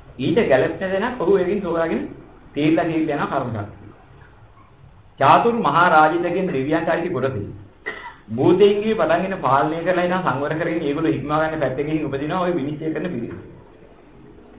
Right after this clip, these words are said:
ඔය අතරින් අග්‍ර විනිශ්චයකාර, මහා විනිශ්චයකාර ආදී වශයෙන් ඉහළ තැන් උතරද ගියේ කෙනා මොකද කරන්නේ? ඔක්කොගේම නඩු අහන්න දෙන්න කියලා උපදිනවා යම රජු.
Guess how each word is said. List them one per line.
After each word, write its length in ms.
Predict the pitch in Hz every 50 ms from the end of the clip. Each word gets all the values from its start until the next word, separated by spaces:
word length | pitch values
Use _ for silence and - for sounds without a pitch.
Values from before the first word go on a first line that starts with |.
| - - - -
ඔය 140 | - 117 139
අතරින් 320 | 156 165 165 175 180 185
අග්‍ර 240 | 156 120 127 127 151 202
විනිශ්චයකාර, 680 | 196 180 170 160 165 156 - - 180 175 175 175 185 185
මහා 320 | 180 165 143 156 165 180
විනිශ්චයකාර 560 | 175 170 170 170 170 175 170 165 165 165 165 165
ආදී 260 | 151 151 156 165 170
වශයෙන් 220 | 165 151 - 143
ඉහළ 240 | 131 127 156 175 196
තැන් 180 | 202 185 180 175
උතරද 280 | - 175 165 165 160
ගියේ 260 | 151 160 131 135 139
කෙනා 220 | - 151 147 151 151
මොකද 200 | 151 151 147 147
කරන්නේ? 260 | 160 160 175 190 160
ඔක්කොගේම 400 | 127 - - 156 170 190 196 202
නඩු 200 | 180 160 151 151
අහන්න 160 | 156 156 143 143
දෙන්න 160 | 147 147 143
කියලා 240 | 139 143 147 147 135
උපදිනවා 240 | 135 131 139 180
යම 160 | 180 151 135 127
රජු. 220 | 117 107 104 104